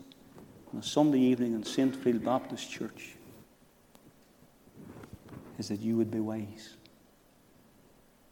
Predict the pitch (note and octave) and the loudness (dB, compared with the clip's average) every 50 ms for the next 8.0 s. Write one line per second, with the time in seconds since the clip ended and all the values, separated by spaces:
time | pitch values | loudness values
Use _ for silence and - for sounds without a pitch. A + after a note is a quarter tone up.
0 | _ _ _ _ _ _ _ _ _ _ _ _ _ _ _ _ - - _ _ | _ _ _ _ _ _ _ _ _ _ _ _ _ _ _ _ -20 -20 _ _
1 | _ _ - - _ _ _ _ - - _ _ _ _ _ _ _ _ _ - | _ _ -20 -20 _ _ _ _ -20 -20 _ _ _ _ _ _ _ _ _ -20
2 | - - - - - C#3+ C#3 - - - C3+ A#2+ - - A#2+ A#2 A#2 A2+ A2 A2 | -14 -12 -10 -2 0 0 0 0 0 -2 0 0 0 -4 -4 -4 -2 -4 -6 -8
3 | - - - - - - - - - - - - - - _ - - - - - | -10 -16 -18 -18 -20 -20 -20 -20 -20 -20 -20 -20 -20 -20 _ -20 -20 -10 -8 -6
4 | A2 G#2 G#2+ G#2 - - - - - C3 C3 C3 B2+ B2 B2+ B2+ C3+ B2+ - - | -6 -6 -6 -8 -10 -12 -12 -6 -2 0 4 4 6 6 4 2 0 -2 -6 -10
5 | - - - - - - - - - - - - - - - - - - A#2 A2 | -14 -18 -20 -20 -20 -20 -20 -20 -20 -20 -20 -20 -20 -20 -20 -20 -12 -10 -10 -8
6 | - - - A#2 A2+ - - - - - - - - - - _ _ _ _ _ | -8 -4 -2 -2 -2 -2 -4 -10 -10 -14 -20 -20 -20 -20 -20 _ _ _ _ _
7 | _ _ - - - - - - _ _ _ G#2 G2+ G2+ F#2+ F#2 F#2+ - - | _ _ -20 -20 -20 -20 -20 -20 _ _ _ -6 -6 -6 -6 -8 -10 -14 -18